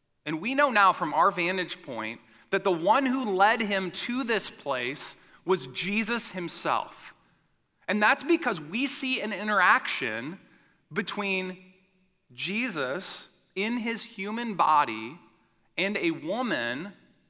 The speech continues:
at a well that looks very similar to this conversation that the psalmist is having with God. Do you remember that conversation in John chapter four? Jesus is sitting next to a well,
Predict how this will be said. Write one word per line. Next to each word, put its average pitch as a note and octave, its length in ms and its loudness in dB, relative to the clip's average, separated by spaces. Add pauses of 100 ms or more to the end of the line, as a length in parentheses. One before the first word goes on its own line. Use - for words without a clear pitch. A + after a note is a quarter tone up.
(160)
at E3+ 200 4
a G#3 60 4
well F#3 680 2 (560)
that - 220 0
looks F3+ 240 -2
very G3+ 480 2
similar D3+ 960 0 (640)
to - 120 -2
this F3 220 2
conversation D#3+ 800 -2
that B2 140 -10
the B2 40 -10
psalmist A#2+ 540 -6
is A2+ 80 -14
having G2+ 480 -10 (540)
with - 160 -20
God. F2 260 -16 (320)
Do D#3+ 80 -6
you F#3 60 0
remember E3+ 520 -2
that D#3+ 160 -2
conversation C#3+ 760 -6
in A2+ 140 -14
John B2+ 380 -4
chapter B2 360 -8
four? A#2 480 -12 (1040)
Jesus G3+ 360 0
is F#3 120 -2
sitting G3+ 260 2
next G3+ 240 0
to A3 100 0
a G3+ 80 4
well, D3 540 2